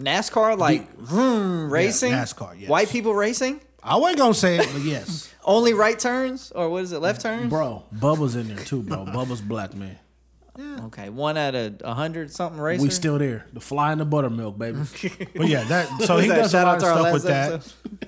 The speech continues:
Speaker 3: I believe Chad Ochocinco's still on there right now, but I think he's on paternity leave.
Speaker 2: He's like, he's done both of 'em.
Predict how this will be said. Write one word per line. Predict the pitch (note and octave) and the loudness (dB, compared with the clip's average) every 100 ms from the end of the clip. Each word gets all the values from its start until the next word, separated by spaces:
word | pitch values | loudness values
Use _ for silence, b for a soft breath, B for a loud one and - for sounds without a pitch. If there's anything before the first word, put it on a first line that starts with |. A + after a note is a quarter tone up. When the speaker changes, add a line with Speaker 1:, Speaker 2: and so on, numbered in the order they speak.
| - - | -2 0
Speaker 3:
I | |
believe | F#3+ G#3 D4+ - | 2 4 2 2
Chad | G#3 F#3+ | 2 2
Ochocinco's | G3 F3+ - A#3 D#3+ C3+ | 0 -2 -2 -2 -2 -4
still | - F3 D#3+ | -4 -2 0
on | D#3 | 0
there | D3+ C#3+ | 0 0
right | C3+ C3+ | 0 0
now, | D#3 | -2
but | C#3+ | -4
I | |
think | C3+ D3 | -4 -6
he's | C#3 | -4
on | C3+ A#2 G2 | -4 -6 -10
paternity | - - C#3+ D3+ | -16 -8 -6 -4
leave. | D3+ E3 F3 - _ _ - | -6 -8 -12 -18 _ _ -6
Speaker 2:
He's | A3+ F#4+ | -2 -2
like, | F#4 B3 G3 | -4 -4 -2
he's | D#4+ E4 | -2 -2
done | F#3+ G3 F#3+ | 0 0 0
both | C4 F#4 | -2 -4
of | A2+ F2+ | -8 -10
'em. | - | -16